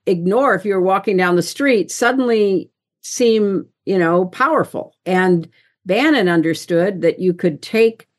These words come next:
that kind of gamer mentality and turn it toward political support for a certain kind of toxic masculinity, if, if you will, take that phrase. So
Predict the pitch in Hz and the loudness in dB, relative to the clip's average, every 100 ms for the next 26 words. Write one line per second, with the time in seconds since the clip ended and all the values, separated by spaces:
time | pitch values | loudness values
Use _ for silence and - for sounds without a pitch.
0 | _ - 190 - - 214 208 202 180 - | _ -2 -2 -2 -6 -2 2 2 0 -2
1 | 165 165 160 156 147 180 196 226 190 170 | -2 0 2 -2 -2 0 2 2 2 2
2 | 156 139 226 277 262 170 160 156 - _ | 0 -2 -4 0 0 2 0 -2 -4 _
3 | _ _ _ 190 180 180 175 - _ _ | _ _ _ -2 2 2 2 -2 _ _
4 | _ _ - - 320 320 175 - - - | _ _ -20 -4 0 0 -2 -6 -14 -10
5 | 214 208 202 196 190 180 196 208 214 196 | 0 2 2 0 -2 -2 -2 0 0 0
6 | 190 175 165 151 - _ _ - 180 - | 0 2 2 0 -6 _ _ -4 -2 -2
7 | 294 220 165 - - - 208 190 185 180 | 0 2 0 -4 -16 -4 -2 2 2 2
8 | 175 - _ _ _ _ 185 175 - 330 | -2 -10 _ _ _ _ -4 -2 0 0
9 | 254 220 180 226 233 233 220 - - 170 | 0 -8 -4 0 0 0 -2 -4 -4 -4
10 | 156 - 208 214 - - 170 175 170 - | -4 -4 -2 -2 -2 -6 0 0 0 -4
11 | 175 156 165 151 - 80 120 _ _ _ | -2 0 2 0 -2 -8 -8 _ _ _
12 | 147 117 151 147 92 78 - _ _ 165 | -2 -2 0 0 2 -2 -6 _ _ -4
13 | 147 143 - - 139 117 104 - - - | -2 -2 -4 -2 -2 0 0 -2 -8 -14
14 | _ _ - 269 247 226 | _ _ -8 0 2 2